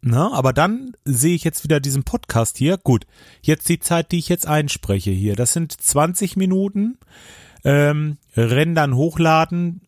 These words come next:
Während ich das hochlade, muss ich natürlich dazu sagen, schreibe ich schon die Shownotes.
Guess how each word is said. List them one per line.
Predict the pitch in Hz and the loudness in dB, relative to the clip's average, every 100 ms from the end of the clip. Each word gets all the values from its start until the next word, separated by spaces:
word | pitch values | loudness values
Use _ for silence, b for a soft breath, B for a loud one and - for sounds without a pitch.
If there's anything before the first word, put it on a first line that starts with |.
| - | -8
Während | 123 117 156 175 165 | -2 2 2 0 -2
ich | 131 - | -4 -2
das | 131 - | -2 0
hochlade, | 185 190 101 95 101 139 | 0 0 -2 -2 0 -2
muss | 131 127 131 | 0 0 0
ich | 143 | 0
natürlich | 139 131 131 - | 0 -2 -4 -2
dazu | 131 - 135 | -2 -2 -2
sagen, | 127 127 120 | 0 0 0
schreibe | - 131 127 | 0 0 0
ich | - | 0
schon | 123 117 | 0 0
die | 113 | 0
Shownotes. | - 170 131 113 156 - | 2 2 2 2 0 -4